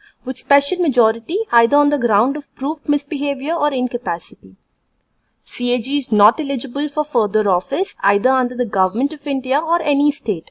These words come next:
after she ceases to hold his office. The redacted pricing report of the Comptroller and Auditor General of India is in,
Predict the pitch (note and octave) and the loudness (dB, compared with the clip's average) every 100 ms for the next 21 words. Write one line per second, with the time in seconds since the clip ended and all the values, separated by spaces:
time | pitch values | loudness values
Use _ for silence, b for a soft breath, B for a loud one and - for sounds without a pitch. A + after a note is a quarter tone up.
0 | - G#3 - C#4 D4+ - C#4+ C#4 C#4+ - | -2 -2 -2 -6 -6 -6 -8 -8 -8 -6
1 | C#4+ A3 G3+ B3+ D4 G3+ F#3 - - - | 0 2 2 -2 -4 -4 -6 -8 -16 -16
2 | _ _ _ _ _ _ _ _ _ B | _ _ _ _ _ _ _ _ _ B
3 | B - B3 A#3 A#3+ A#3+ - F#4 - C4 | B 2 4 6 4 2 -2 -10 0 2
4 | A#3+ B3+ C#4 B3+ A#3 G#3 G#3+ G#3+ A#3+ A#3+ | 2 0 -2 -2 0 -2 -2 0 -2 2
5 | G#3+ A3+ C#4+ C#4 D4 C#4+ G#3+ G#3+ A#3 C4+ | -2 0 2 2 2 0 -2 -4 2 2
6 | A3+ G#3+ G3 G3+ G#3 G#3 A3+ A#3 F#3+ F3 | 4 2 0 0 -2 0 0 0 -2 -4
7 | - G#3+ A#3 A#3 | -6 -2 0 -2